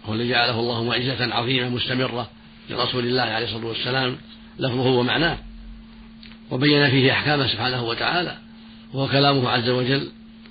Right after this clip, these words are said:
لا يأتيه الباطل من بين يديه ولا من خلفه، تنزيل من حكيم حميد.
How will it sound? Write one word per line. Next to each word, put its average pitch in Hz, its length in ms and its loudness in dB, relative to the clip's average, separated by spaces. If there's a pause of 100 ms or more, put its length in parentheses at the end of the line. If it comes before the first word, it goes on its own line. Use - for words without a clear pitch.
(160)
لا 127 80 0
يأتيه 131 360 0
الباطل 127 380 0
من 123 80 -2
بين 120 160 -2
يديه 120 220 -4
ولا 120 160 -2
من 113 120 -8
خلفه، 117 320 -6
تنزيل 127 360 -2
من 113 120 -6
حكيم 110 400 -6
حميد. 113 340 -6